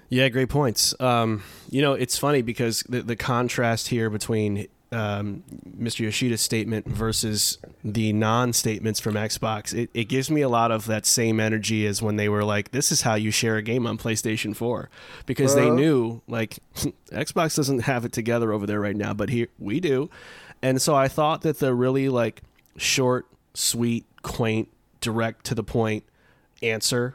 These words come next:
Speaker 1: about the future of PlayStation was, I think that was intentional. I think that a lot of that was like, "Hey, it's kinda messy over there, but we know what we're doing over here."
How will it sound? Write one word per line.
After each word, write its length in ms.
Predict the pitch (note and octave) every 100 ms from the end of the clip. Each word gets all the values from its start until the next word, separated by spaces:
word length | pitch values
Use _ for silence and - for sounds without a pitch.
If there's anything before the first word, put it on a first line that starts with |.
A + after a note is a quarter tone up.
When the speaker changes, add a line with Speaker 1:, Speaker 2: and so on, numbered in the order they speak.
| - -
Speaker 1:
about 320 | A2+ G#2+ -
the 80 | G#2+
future 340 | A2+ G#2 A#2
of 100 | G#2
PlayStation 800 | - A2+ A2 A#2 A#2 C3 A#2+ -
was, 540 | A#2 A2 G#2+ G#2 - - - - - - _ C3
I 80 |
think 180 | C3+ G3
that 100 | G#3
was 140 | G3+ F#3
intentional. 580 | D#3+ D#3+ D3+ F#2 D3 - -
I 80 |
think 140 | C3 D#3
that 60 | D#3
a 20 |
lot 200 | C#3 D3+
of 60 |
that 180 | D3+ C#3+
was 220 | C#3 C3
like, 320 | C#3 A#2+ A#2 - _
"Hey, 340 | - D#3 A2 - _ _ - - _ -
it's 180 | F3
kinda 240 | - A#3 D#3
messy 320 | D3+ D#3+ D#3
over 180 | C3+ A#2
there, 340 | A2+ C3 F3+ - -
but 360 | - B2 A#2 - - _ - _ _ _ _ -
we 140 | C3
know 120 | A3
what 80 | G#3+
we're 60 | E3+
doing 200 | E3+ D#3
over 200 | C3+ A2+
here." 360 | C3+ A#2 -